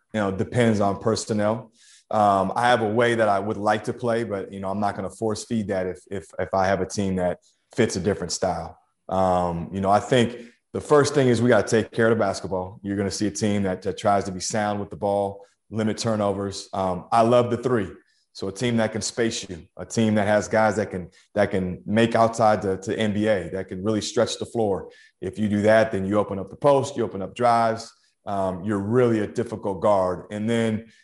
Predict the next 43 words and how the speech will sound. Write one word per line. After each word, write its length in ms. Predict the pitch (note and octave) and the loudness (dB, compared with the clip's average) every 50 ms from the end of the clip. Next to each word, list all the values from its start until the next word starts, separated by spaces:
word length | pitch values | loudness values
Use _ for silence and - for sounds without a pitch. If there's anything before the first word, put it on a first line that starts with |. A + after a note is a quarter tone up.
| _ - | _ -4
you 80 | B2+ | -2
know, 100 | B2 A2+ | -2 0
just 400 | A2 - D3+ A#2+ - - - - | 0 0 -2 -2 -4 -8 -8 -4
developing 580 | A#2 B2 G2 F#2+ C#3 D3 E3 D#3 D#3+ D#3+ C3+ A#2 | -4 -2 0 2 2 4 4 2 2 0 -2 -2
an 120 | G#2 G2 | -4 -4
offense 500 | F#2+ A2 A#2+ A#2 - - A#2 A2 G2+ - - | -2 0 -2 -2 -2 -4 -6 -6 -8 -8 -8
that, 280 | - G2 F#2+ - - - | -8 -8 -8 -6 -6 -4
that's 220 | G2+ F#2+ - - | -4 -4 -4 -2
tough 220 | - A2+ G#2 - | 0 0 0 0
to 60 | - G2+ | -2 -4
guard. 360 | E2+ F#2+ F2+ E2+ E2 D#2+ - | -2 -2 -2 -2 -4 -6 -8
So 160 | - G#2+ G2+ | -6 -6 -6
it's 160 | G2 - - | -4 -4 -2
like 200 | G#2+ G2 F2+ - - _ _ _ _ | -2 -2 -2 -4 -8 _ _ _ _
guys 300 | - B2+ B2 A#2+ A#2 G#2 | 4 6 6 6 6 6
that 160 | A2+ A2+ A2 | 4 2 2
can 160 | - A2 G#2 | 0 -2 0
make 220 | G#2 G#2 G2+ G2 - | 0 0 -2 -2 -6
reads, 400 | D2+ F#2+ F#2+ F2+ E2+ D#2+ D2 - | -8 -6 -6 -6 -8 -10 -8 -4
guys 340 | - A2 A2+ A#2 A#2 A2 G2 | 0 2 4 4 4 4 4
that 140 | A2 G2 | 2 2
are 80 | F#2+ F2+ | 0 0
skilled, 580 | - - - - - A2 F#2+ F2 E2+ D#2+ D#2 - - _ _ _ - | -2 -4 -6 -4 -4 -2 -2 -2 -4 -6 -10 -12 -20 _ _ _ -2
guys 220 | A#2 A#2+ B2 A#2 | 2 4 4 6
that 140 | A2+ A#2 A2 | 4 4 2
can 80 | A2 F#2+ | 0 -2
play 260 | - - B2 A2+ A2+ | -2 0 2 2 2
in 60 | G2+ | 0
pick 240 | - - A#2 - - | 0 -2 -4 -2 -2
and 120 | G#2+ G2+ | -4 -2
roll, 200 | F#2+ F2+ E2+ E2 | -2 -2 -4 -4
play 260 | - - B2 A#2+ A2+ | -6 -4 -4 -2 -2
in 60 | A2 G#2 | -2 -4
space. 580 | - - - A2 G2 F#2 - - - - _ _ _ _ _ - | -6 -4 -2 -2 -2 -2 -4 -8 -10 -12 _ _ _ _ _ -8
And 140 | A2 G#2+ G#2+ | -4 -2 -2
then 160 | A2 G#2+ G#2 | -2 0 -2
I 80 | G2+ G#2 | -2 -2
think 160 | - A#2 G2 | -4 -2 0
lastly, 380 | G#2 A2+ A#2 A2+ - - A2 | 0 0 0 0 -2 -4 -6
it's, 100 | G2+ - | -6 -6
it's 180 | - - G#2+ - | -10 -14 -10 -6
unselfish 580 | - A2+ G#2 G2 - A2+ G#2 G2 - F#2 - - | -4 -4 -2 0 0 0 0 0 -2 -8 -10 -6
play. 260 | - F2 D#2+ D#2 | -6 -6 -6 -8